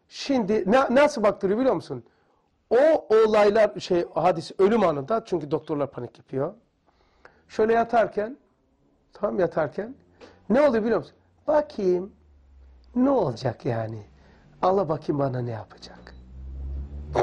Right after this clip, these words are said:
Hiç kabir, u-, unutmayın, kabir, kefen hiç hatırımıza gelmiyor. Hep böyle rahmet.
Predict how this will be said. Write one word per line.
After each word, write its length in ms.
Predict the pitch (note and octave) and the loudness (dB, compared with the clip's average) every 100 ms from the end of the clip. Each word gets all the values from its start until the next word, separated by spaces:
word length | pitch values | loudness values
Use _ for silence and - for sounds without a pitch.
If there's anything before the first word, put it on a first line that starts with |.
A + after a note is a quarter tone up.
| - - - - - - - - - - - - - - - | -2 -2 -6 -14 -20 -20 -20 -20 -20 -20 -20 -20 -18 -12 -4
Hiç 160 | G3+ - | -4 0
kabir, 300 | F3 E3 - | 0 0 -2
u-, 160 | F3+ - - - - | -8 -10 -20 -12 -2
unutmayın, 340 | F#3 F#3 D#3+ C#3 | -2 0 -4 -4
kabir, 420 | - F#3+ F#3+ C#3+ | -2 0 0 -2
kefen 300 | F#3 E3+ F#3+ | -4 -2 -2
hiç 120 | F#3+ | -2
hatırımıza 360 | F3 E3+ D#3+ D3+ | -2 -2 -2 0
gelmiyor. 500 | C#3 B2+ A#2 A2+ A2 - - _ _ _ _ - - - - | -2 -2 -4 -8 -12 -20 -20 _ _ _ _ -20 -20 -20 -14
Hep 260 | - B3 A#3+ | -2 -2 2
böyle 280 | F3+ E3+ D#3 | 2 2 2
rahmet. 420 | D3+ A#2+ B2 | 0 0 -4